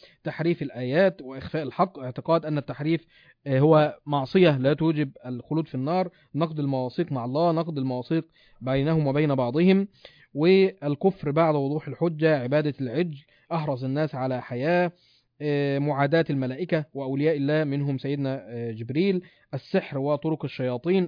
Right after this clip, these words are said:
الحسد، أنهم، آه، يعني، آه، غمطوا أو محوا الحق عند غيرهم، فقالوا: "لا يدخل الجنة إلا من كان هودا"، فالتعصب. ومنه طبعًا، طبعًا كل ده له مقاييس علينا احنا، يعني كل واحدة من دي ليها حاجة لينا احنا ما نعملهاش، فما نعملش الحسد،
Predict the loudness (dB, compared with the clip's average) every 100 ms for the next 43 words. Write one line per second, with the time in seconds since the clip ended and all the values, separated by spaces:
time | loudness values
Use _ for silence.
0 | -4 -6 -4 -2 -2 -4 _ _ _ _
1 | 0 4 4 2 -6 _ -4 0 0 -2
2 | -6 _ _ _ _ -4 -2 0 -2 -4
3 | -10 _ _ _ _ -4 -2 2 6 6
4 | 6 2 2 0 0 0 -2 2 0 2
5 | 0 0 -4 -2 -2 -4 -6 2 2 2
6 | -2 0 0 0 2 4 2 -4 _ _
7 | 0 2 4 2 0 0 -2 2 2 2
8 | 0 0 2 2 0 0 2 4 4 2
9 | -4 _ -8 -2 -2 0 0 0 -2 _
10 | -4 -2 0 2 0 2 4 4 6 6
11 | 6 4 0 _ _ 4 4 4 2 2
12 | 0 0 0 -2 -4 -2 2 4 4 2
13 | 0 0 -2 -6 _ 2 2 4 4 4
14 | 4 0 0 2 2 4 4 2 0 0
15 | 0 0 -2 -2 0 0